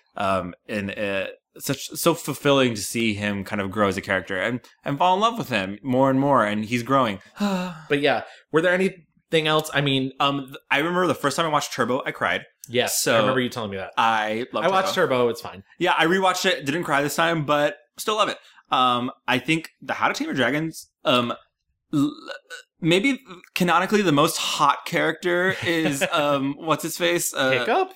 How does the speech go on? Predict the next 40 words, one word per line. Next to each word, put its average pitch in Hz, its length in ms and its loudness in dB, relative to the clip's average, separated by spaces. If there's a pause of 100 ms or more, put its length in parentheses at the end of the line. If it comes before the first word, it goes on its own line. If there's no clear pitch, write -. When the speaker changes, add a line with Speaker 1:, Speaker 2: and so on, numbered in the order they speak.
Speaker 1:
Hiccup. 139 440 0
Speaker 2:
Yeah. 131 340 0 (100)
Speaker 1:
Um, 123 420 2 (300)
canonically. 190 560 0 (160)
Speaker 2:
Yeah. 143 180 2
Speaker 1:
Sorry 202 180 2
about 156 220 2
it. 151 220 0
Speaker 2:
Yeah, 139 160 2
he 147 80 2
Speaker 1:
Uh, 135 60 2
Speaker 2:
gets, 156 340 0
and 147 100 2
he 147 60 2
gets 139 220 0
better 127 200 2
looking. 120 260 0
Speaker 1:
And 143 80 0
he 147 80 2
gets, 151 240 -2
I 147 80 0
mean, 139 120 2
at 135 80 0
the 139 160 2
end 170 160 0
when 165 100 0
he's 143 180 0
married 127 280 2
and 147 80 -2
has 135 140 -4
the 117 60 -8
beard, 120 320 2
uh, 208 200 -2 (120)
Speaker 2:
Yeah. 117 280 0 (340)
Speaker 1:
I 131 120 2
was 127 180 2
like, 127 200 2 (680)
"Show 185 180 -2
me 175 80 0
that 139 220 0